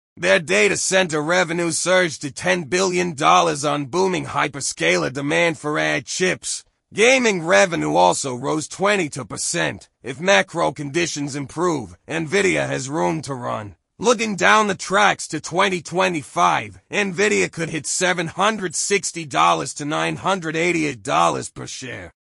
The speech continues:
Tailwinds include rapid mainstream adoption of generative A I and their competitive edge in end-to-end A I hardware, software capabilities. Their partnerships reinforce dominance, but competition looms large,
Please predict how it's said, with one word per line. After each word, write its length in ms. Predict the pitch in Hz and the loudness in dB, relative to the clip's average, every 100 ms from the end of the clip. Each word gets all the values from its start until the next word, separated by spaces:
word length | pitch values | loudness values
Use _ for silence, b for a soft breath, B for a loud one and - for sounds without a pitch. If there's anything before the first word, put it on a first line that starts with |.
| _ | _
Tailwinds 680 | - 233 277 214 175 165 131 | -2 2 4 2 -2 -4 -6
include 500 | 143 - 175 180 151 | -10 -4 0 2 0
rapid 460 | 139 185 180 147 131 | 2 2 2 -2 -4
mainstream 720 | 156 170 156 - 151 170 165 | -2 -2 -4 -6 -6 -4 -4
adoption 560 | 147 165 175 - 165 | -2 2 2 0 -6
of 120 | 156 113 | -6 -6
generative 560 | 147 185 180 143 127 | -2 0 0 -2 -6
A 40 | 123 | -8
I 160 | 127 | -6
and 340 | 135 143 151 147 | -4 -4 -4 -4
their 120 | 139 | -8
competitive 680 | 156 139 - 180 160 131 139 | -8 -10 -4 -2 -2 -6 -4
edge 320 | 151 131 110 | -4 -4 -12
in 160 | 87 - _ - | -16 -20 _ -4
end-to-end 640 | 190 170 185 196 226 226 | -4 0 2 4 6 4
A 140 | 196 170 | 4 2
I 140 | 151 | 2
hardware, 680 | 135 170 180 135 127 117 123 | 2 4 4 2 -6 -6 -8
software 640 | - 175 175 - 151 151 | -2 2 2 0 -4 -4
capabilities. 1080 | - 180 175 143 120 175 151 110 107 - - _ | -2 -2 -2 -4 -4 -2 -2 -6 -12 -14 -16 _
Their 160 | 160 185 | 0 0
partnerships 840 | - 196 208 180 170 - 180 - | 2 4 6 4 -2 -2 -4 -4
reinforce 720 | 147 175 165 147 156 165 - - | -4 -2 -2 -4 -2 0 -2 -2
dominance, 720 | 170 185 185 170 151 - - _ - | 2 2 2 -2 -6 -10 -14 _ -6
but 240 | 156 175 | -4 -2
competition 920 | - 226 233 160 - 202 196 165 160 | 0 2 2 -2 -2 -2 -2 -4 -4
looms 300 | 170 165 123 | -2 -4 -6
large, 540 | 135 175 160 107 104 | 0 2 2 0 -6